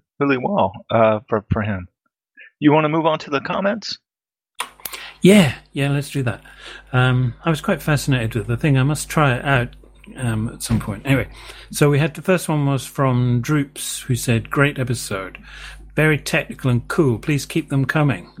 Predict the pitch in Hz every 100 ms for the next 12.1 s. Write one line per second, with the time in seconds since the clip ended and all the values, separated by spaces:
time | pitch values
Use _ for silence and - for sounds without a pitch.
0 | - _ - - - - - - - 135
1 | 226 294 - - _ _ _ _ _ _
2 | _ _ - 139 151 170 156 - 123 123
3 | 117 143 - 143 127 120 123 127 - 120
4 | 113 - 120 113 110 - 117 117 110 107
5 | - 104 110 117 - 127 - 113 - 120
6 | 135 147 - - - - _ - 113 110
7 | 107 _ 127 131 123 127 120 120 127 120
8 | 123 117 - 120 131 143 151 - _ _
9 | _ 113 117 117 127 123 127 117 127 120
10 | 123 123 113 127 117 120 120 107 117 117
11 | 123 120 113 110 - 113 107 127 131 123